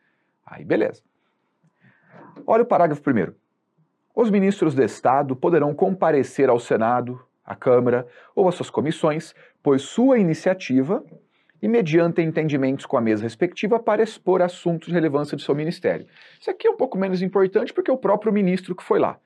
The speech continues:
Isso aqui não interessa tanto não. Olha o parágrafo segundo, ó. As mesas, tá vendo? As mesas,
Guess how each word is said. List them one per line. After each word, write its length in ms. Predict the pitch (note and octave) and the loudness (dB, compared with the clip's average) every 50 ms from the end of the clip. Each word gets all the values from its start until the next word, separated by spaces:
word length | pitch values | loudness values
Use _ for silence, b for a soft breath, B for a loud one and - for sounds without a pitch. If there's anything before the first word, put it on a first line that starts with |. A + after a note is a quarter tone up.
| _ _ _ | _ _ _
Isso 100 | _ - | _ -12
aqui 100 | - - | -8 -6
não 60 | A#3 | -6
interessa 360 | G#3+ - G3+ F#3+ G3 G3 G3 | -2 -2 -2 -2 -2 -4 -6
tanto 280 | F#3 - F#3+ E3+ F3+ F3+ | -4 -4 -6 -2 -2 -2
não. 180 | A#2+ - - b b b b b b b | -2 -2 -6 b b b b b b b
Olha 140 | - A#3+ A#3 | 0 0 0
o 20 | A#3 | 0
parágrafo 460 | A#3 G#3+ G3 G3 G#3 F3 F#3 F#3 F3+ | 0 0 0 0 0 0 -2 -2 -2
segundo, 460 | - - - E3 B2+ A2+ G2+ F#2+ G2 | -4 -2 -2 0 0 0 -2 0 2
ó. 180 | A2 E2+ - b b b b b b _ | 0 0 0 b b b b b b _
As 400 | - D#3+ F#3+ G#3+ G#3+ G3 E3+ D3+ | -2 0 2 2 0 0 -2 -4
mesas, 1000 | D3 D3+ D3+ D#3 D3+ D#3 D3+ D#3 D#3+ D3+ D#3 D#3+ D3+ D3 F3 G3+ A#3+ C#4 - - | -6 -4 -2 -2 -2 2 2 4 4 4 2 -2 -2 -2 0 0 0 -2 -6 -8
tá 100 | _ - | _ -6
vendo? 420 | G2 F#2 B2 C#3+ E3+ F3 F#3 G#3 G#3 - _ _ _ _ _ _ _ _ _ _ _ _ | -2 -2 0 0 0 0 -2 -4 -6 -8 _ _ _ _ _ _ _ _ _ _ _ _
As 240 | A2+ B2 C3 A#2+ A#2 | -2 -2 -2 -4 -4
mesas, 800 | A2+ A2 G#2+ G2+ G2+ G2+ G#2 G2 G#2+ D3 G#3+ A#3+ - - - _ | -2 0 0 2 2 2 0 2 2 0 0 0 -2 -12 -20 _